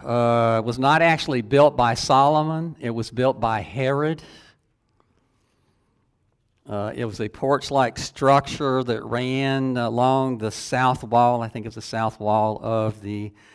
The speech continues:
temple complex. And it was a place where the Gentiles, uh, gathered. Place where Jesus taught on occasion. We found a,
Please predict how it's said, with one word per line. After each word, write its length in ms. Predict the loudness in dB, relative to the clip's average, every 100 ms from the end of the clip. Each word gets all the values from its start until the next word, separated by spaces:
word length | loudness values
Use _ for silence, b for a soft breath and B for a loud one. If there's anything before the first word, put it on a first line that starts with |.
| b b b b
temple 340 | -6 -4 -2
complex. 1300 | -4 -2 2 2 0 -4 -4 -6 -12 -16 -16 -16 -20 _ _
And 80 | -12
it 80 |
was 100 | -8
a 60 | -10
place 480 | -6 -2 -2 -4 -6
where 220 | -2 -2
the 140 | -2
Gentiles, 960 | -6 -6 -8 -8 -8 -8 -8 -10 -12 -16 B B B B B
uh, 100 | -12
gathered. 720 | -8 -6 -4 -4 -6 -8 -10 B B B B B B B B B _ _ _ _ _ b b
Place 280 | 0 0 2
where 120 | -4
Jesus 480 | -4 -4 -4 -4 -8
taught 320 | -2 2 4
on 140 | 2 -2
occasion. 680 | -6 -6 -4 -4 -4 -6
We 100 | -6
found 380 | -8 -8 -6 -4
a, 80 | -6